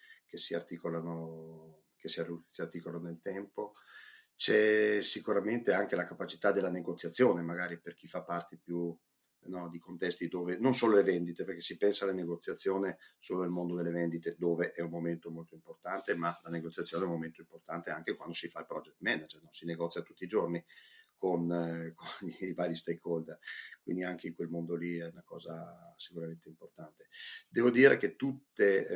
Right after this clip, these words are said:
eh, queste discipline, se le mettiamo insieme, poi collidono nel, a mio avviso, no, nel grande tema del,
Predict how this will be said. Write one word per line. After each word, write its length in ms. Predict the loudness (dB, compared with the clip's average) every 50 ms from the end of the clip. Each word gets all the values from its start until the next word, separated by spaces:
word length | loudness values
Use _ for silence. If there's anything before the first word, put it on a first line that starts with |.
| 0 2 2 0 0 -2 -2 -2 -4 -4 -4 -4 -6
eh, 100 | -6 -4
queste 640 | 0 0 2 2 2 0 -2 -2 -2 0 0 0
discipline, 520 | -2 -2 -4 -4 -4 -2 -2 -2 0 0 0
se 120 | 0 2
le 80 | 4 4
mettiamo 380 | 4 2 2 2 2 2 2
insieme, 480 | 2 0 0 0 0 0 0 -2 -2 0
poi 500 | 2 2 4 4 4 2 0 -2 -6 -10 _ _ _
collidono 580 | 2 4 4 6 4 4 2 2 0 0 0
nel, 220 | 0 0 0 0 0
a 520 | 0 -2 -2 -6 _ _ _ _ _ -8
mio 140 | -4 -4 -2
avviso, 360 | -2 -2 -2 -2 0 0 0
no, 100 | -2 -2
nel 200 | -2 -2 -4 -4
grande 400 | -2 -2 0 0 0 0 -2 -4
tema 320 | -2 -2 0 0 0 -2 -2
del, 460 | -2 -2 -2 -2 -2 -4 -4 -6